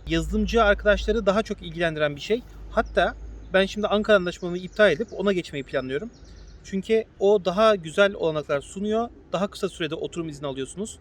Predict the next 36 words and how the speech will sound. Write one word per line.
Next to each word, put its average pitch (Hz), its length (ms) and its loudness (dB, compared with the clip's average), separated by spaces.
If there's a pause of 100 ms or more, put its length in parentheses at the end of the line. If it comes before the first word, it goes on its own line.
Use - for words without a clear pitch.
(200)
E, 156 200 -8
"Ben 175 220 -4 (180)
çok - 260 -8
canavar 175 340 0
gibi 160 220 -10
bir 160 60 -12
cyber 151 320 -6
security'ciyim 135 680 -14
veya 139 300 -4 (220)
ben 147 240 -6 (140)
manyak 151 340 -8
gibi 147 260 0
A 156 60 0
I 139 80 -6
biliyorum." 131 300 -6
falan 147 260 -10
diyorsanız 175 460 -4 (180)
bu 190 80 -6
vizeye 175 220 -2
başvurabilirsiniz. 180 680 0
Ya 170 140 0
eminim 233 360 2 (120)
hani 175 160 -6
İngiltere 190 380 -2
dışında 233 240 -4
da 247 120 -4
bir-, 220 120 -12
birçok 214 240 -6
ülkede 214 480 -6
bir 208 60 -8
sürü 202 180 -6
yolu 214 200 0
vardır. 196 300 4
Yani 156 340 -2 (120)
bu 175 80 -12
çok 196 160 -6